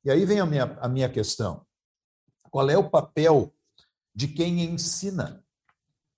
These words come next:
É, pensando no pastor, por exemplo, né? Porque a gente pode, pode resolver a questão da seguinte maneira: a tradução é palavra de Deus? É.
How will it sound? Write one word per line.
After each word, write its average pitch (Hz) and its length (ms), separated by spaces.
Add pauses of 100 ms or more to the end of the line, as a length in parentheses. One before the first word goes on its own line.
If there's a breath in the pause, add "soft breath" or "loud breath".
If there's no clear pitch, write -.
(200)
É, 110 120
pensando 220 480
no 220 120
pastor, 214 500
por 117 160
exemplo, 104 380 (520)
né? 147 300 (420 soft breath)
Porque 170 400
a 165 100
gente 190 260
pode, 214 420
pode 180 320
resolver 170 540
a 196 60
questão 180 440
da 185 100
seguinte 185 420
maneira: 160 400
a 95 40
tradução 147 800 (300)
é 170 160
palavra 151 400
de 107 140
Deus? 160 440
É. 143 280